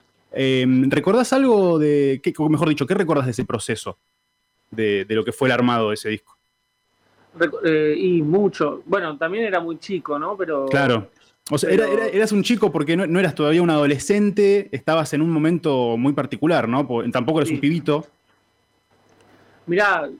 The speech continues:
Speaker 2: la verdad es que lo que más recuerdo es estar en el estudio. Yo iba a todas las grabaciones que podía si no tenía colegio o, o tarea y, o examen.
Speaker 1: <laughs>
Speaker 2: Este,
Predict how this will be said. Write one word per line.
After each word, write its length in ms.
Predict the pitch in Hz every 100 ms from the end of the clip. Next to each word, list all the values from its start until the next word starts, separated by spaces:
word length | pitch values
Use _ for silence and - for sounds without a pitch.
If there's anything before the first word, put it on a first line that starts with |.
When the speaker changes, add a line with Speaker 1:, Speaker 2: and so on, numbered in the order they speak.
| _ -
Speaker 2:
la 160 | 165
verdad 160 | 165 196
es 40 |
que 80 | 226
lo 100 | 214
que 80 | 165
más 180 | 160 202 _
recuerdo 800 | 175 147 156 175 220 202 156 147
es 240 | 143 143 156
estar 380 | - - 160 160
en 200 | 143 139
el 120 | 135
estudio. 840 | 135 - 170 190 196 190 190 190 _ _ _ _ _ _ _ _ _ _ _ _
Yo 80 | 185
iba 120 | 185
a 60 | 175
todas 140 | 180
las 120 | 170
grabaciones 360 | 147 143 147 156
que 80 | 139
podía 400 | 127 139 156 170
si 140 | -
no 100 | 139
tenía 220 | 135 139 135
colegio 640 | 120 135 135 170 165 160 _
o, 300 | - 123 123
o 40 | 131
tarea 500 | 123 123 135 143 131
y, 100 | 131
o 100 | 123
examen. 760 | 127 135 139 127 123 120 117 104
Speaker 1:
<laughs> 60 | - _ _ _ -
Speaker 2:
Este, 840 | 147 135 135 135 - 139 135 127